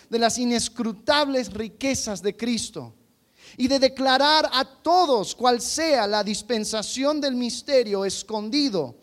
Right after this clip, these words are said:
desde los siglos en Dios, que creó todas las cosas, para que la multiforme sabiduría de Dios sea ahora dada a conocer por medio de la iglesia a los principados y potestades en los lugares celestiales,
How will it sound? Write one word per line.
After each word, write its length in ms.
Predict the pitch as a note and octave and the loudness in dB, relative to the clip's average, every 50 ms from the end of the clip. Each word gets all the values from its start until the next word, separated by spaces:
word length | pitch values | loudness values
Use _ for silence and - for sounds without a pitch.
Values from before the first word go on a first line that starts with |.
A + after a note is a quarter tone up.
| _ _ _ _ _ _ _ _ | _ _ _ _ _ _ _ _
desde 380 | E3 G#3 C#4+ C#4+ G3+ A#3 C4 B3+ | 2 2 2 4 4 2 2 4
los 160 | B3 A3+ - | 4 2 2
siglos 460 | - - C#4 B3+ A#3+ A3 G3+ F#3 - | 0 0 0 0 2 0 0 0 -2
en 120 | G3+ G3+ | -4 -6
Dios, 500 | G3 G3+ G3+ G3 D#3+ A#2+ - - - - _ _ _ _ _ _ _ _ | -4 -2 -2 -2 -2 -4 -8 -14 -18 -20 _ _ _ _ _ _ _ _
que 140 | - E3+ | -10 -8
creó 320 | - F3 F3 F3+ F#3 E3+ - | -4 -2 -2 0 0 -2 -2
todas 200 | - D3 C#3 C3 | -4 -8 -8 -8
las 180 | C3 C3 - | -10 -12 -14
cosas, 520 | - - C3 A#2 - - A#2+ - - - _ _ _ _ _ _ _ _ - _ _ - | -14 -16 -16 -16 -18 -20 -20 -20 -20 -20 _ _ _ _ _ _ _ _ -20 _ _ -8
para 180 | D3 D3 C#3+ | -8 -8 -6
que 100 | - C#3+ | -6 -6
la 100 | C#3 C3+ | -6 -6
multiforme 800 | C#3 C#3+ C#3+ C3+ - - C#3 - - - F#3 F#3+ F#3+ F#3+ F#3+ F#3+ | -6 -6 -8 -10 -10 -12 -14 -12 -12 -10 -10 -10 -10 -10 -10 -10
sabiduría 640 | F#3 - E3 C3 C3 C3 B2+ C3 C#3 E3+ F3+ F#3 F#3 | -10 -10 -10 -10 -10 -10 -10 -10 -10 -10 -10 -10 -10
de 120 | F#3+ F3+ | -10 -10
Dios 480 | C#3+ C3 A#2 A2+ A2 - - - - _ _ _ _ _ _ _ _ _ _ | -12 -12 -12 -14 -16 -16 -18 -20 -20 _ _ _ _ _ _ _ _ _ _
sea 240 | _ - - G#2+ A2 | _ -18 -16 -14 -12
ahora 320 | A2+ C3+ D3 D3 D#3 D#3+ | -10 -10 -8 -8 -8 -8
dada 340 | C#3+ C#3+ C3 B2 A#2 A2+ A#2 | -8 -8 -8 -10 -10 -14 -16
a 60 | G#2+ | -16
conocer 500 | - - A#2+ B2+ B2+ - - C3+ A#2 A2+ | -16 -14 -14 -12 -12 -12 -12 -12 -12 -14
por 180 | - - A#2 A2+ | -14 -18 -16 -14
medio 260 | A#2+ C3 C#3 C3+ C3+ | -12 -12 -12 -12 -12
de 100 | C3 C#3 | -12 -12
la 100 | C3 C#3 | -12 -12
iglesia 480 | C3+ C3 A#2+ A#2 A2+ - - A2+ A2 G#2+ _ _ _ - - _ | -12 -12 -14 -14 -14 -14 -16 -16 -18 -18 _ _ _ -20 -18 _
a 100 | - C3 | -10 -10
los 160 | C3 B2 - | -8 -10 -10
principados 720 | - - B2 A#2+ - - A#2 _ C3+ C#3 C#3+ D3 D3+ D3 - | -12 -14 -14 -12 -12 -14 -12 _ -6 -6 -6 -6 -8 -10 -12
y 40 | - | -14
potestades 720 | - D#3 D3+ - D#3 - - - B2+ A#2 A#2+ A#2 - - | -14 -12 -12 -10 -10 -10 -10 -10 -12 -12 -12 -12 -12 -12
en 80 | A#2 | -12
los 120 | A2+ G2+ A2 | -14 -12 -12
lugares 360 | A#2+ A#2 A#2+ A#2+ A#2+ B2 - | -12 -10 -10 -10 -10 -10 -12
celestiales, 680 | - B2 B2+ B2 - - B2+ A2 G#2 G#2+ G2+ - | -12 -12 -12 -14 -14 -14 -14 -14 -14 -14 -16 -18